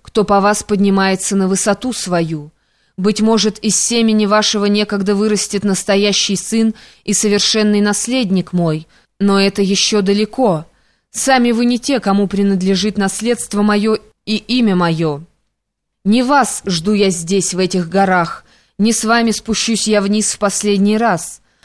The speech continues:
но только как предзнаменование пришли вы ко мне, что высшие люди находятся уже на пути ко мне. Не люди великой тоски, великого отвращения, великого пресыщения,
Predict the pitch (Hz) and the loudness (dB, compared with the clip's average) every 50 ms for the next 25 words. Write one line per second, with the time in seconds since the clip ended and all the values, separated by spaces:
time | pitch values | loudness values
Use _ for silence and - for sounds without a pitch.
0 | - _ _ - 196 208 202 208 226 220 208 - 214 202 220 214 208 214 - 208 | -20 _ _ -2 0 0 0 2 0 0 0 0 -2 0 0 0 0 0 -2 -2
1 | 214 190 190 214 220 220 220 220 220 220 220 226 262 247 214 190 180 175 170 180 | -2 0 2 2 4 4 4 4 2 2 2 2 2 2 2 0 0 -2 -4 -4
2 | 180 - - - 196 190 185 175 - 185 185 185 190 190 185 185 175 175 _ _ | -4 -4 -2 -2 0 0 0 0 0 0 2 2 2 2 2 2 -2 -4 _ _
3 | _ _ - - - - 214 202 202 226 220 - - - 233 226 220 202 226 226 | _ _ -10 -10 -2 0 0 2 2 0 0 0 -2 -2 0 0 0 0 -2 -2
4 | 196 208 202 190 190 - - 196 190 190 185 - - 202 190 - 214 190 160 175 | 0 0 0 -2 -2 -2 -2 -2 0 0 -2 -4 -6 -6 -6 -4 -4 -4 -2 -2
5 | 185 185 185 175 165 202 208 - - 254 226 - 190 175 175 170 170 165 160 151 | 0 0 0 -2 -2 -4 -8 -4 -4 -4 -2 -2 -2 0 0 0 0 0 -2 -4
6 | 147 151 _ _ _ _ _ _ _ _ _ - 196 208 226 233 226 262 262 214 | -6 -10 _ _ _ _ _ _ _ _ _ 0 2 4 4 4 4 2 2 2
7 | 240 240 233 240 240 254 240 - 233 220 - 214 202 - - - - 220 220 220 | 0 0 0 0 0 -2 -2 0 -2 0 0 0 -2 0 -4 -6 -4 -2 0 0
8 | 190 208 208 214 202 - 196 190 196 185 190 180 185 190 180 - - - - 214 | 2 0 0 0 0 0 0 2 2 0 0 -2 -2 -2 0 0 -2 -2 0 0
9 | 208 208 202 202 196 196 185 - - - _ - 185 190 214 214 220 226 - 220 | 2 2 2 2 0 0 -2 -6 -10 -20 _ -6 -2 0 2 2 2 0 0 2
10 | 214 214 196 214 214 202 - - 202 - - - - 214 214 214 208 208 202 202 | 0 0 2 2 0 0 0 -2 -2 0 0 0 0 0 2 2 2 2 0 -2
11 | 202 | -2